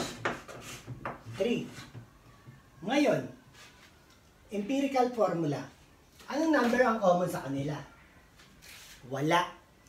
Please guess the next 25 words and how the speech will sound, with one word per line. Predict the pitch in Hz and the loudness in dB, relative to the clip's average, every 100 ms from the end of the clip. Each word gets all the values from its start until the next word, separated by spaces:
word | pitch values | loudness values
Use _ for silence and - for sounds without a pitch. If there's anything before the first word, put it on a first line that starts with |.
| - - - | -20 -20 -12
Pag | 147 147 | -6 -2
walang | 151 208 302 302 | 2 4 4 2
common | 262 254 262 262 | 2 4 4 2
sa | 240 | -2
kanila, | 233 226 165 143 131 - | -2 -2 -2 -4 -6 -10
kung | 180 | -8
ano | 214 285 | 0 4
yung | 320 262 | 4 4
molecular | 208 254 - 214 190 165 - | 2 -2 -2 0 0 -2 -4
formula, | 233 196 175 156 143 - - _ _ _ _ 185 | -4 -2 -2 -2 -2 -8 -18 _ _ _ _ -8
hindi | 233 | -2
mo | 254 | 0
siya | 262 254 | 2 2
kayang | 214 226 | 2 0
i-divide. | 196 214 185 123 - - - - - - - _ - - - - - | -4 -6 -6 -6 -10 -20 -20 -18 -18 -20 -20 _ -20 -20 -20 -20 -2
So, | 277 262 | 4 6
yan | 294 302 | 8 8
na | 302 | 6
rin | 302 | 4
ang | - | 2
kanyang | 196 202 208 | 0 0 -2
ano, | 165 208 - - - - - - - - - | -2 -4 -6 -12 -16 -18 -20 -20 -16 -16 -16
C | - 240 277 277 | -10 -4 -2 -2
three | 185 165 - - - - - - - - - - - - | -2 -4 -6 -12 -6 -4 -4 -10 -4 -4 -4 -6 -6 -2
H | 147 143 143 - | -2 -2 -4 -4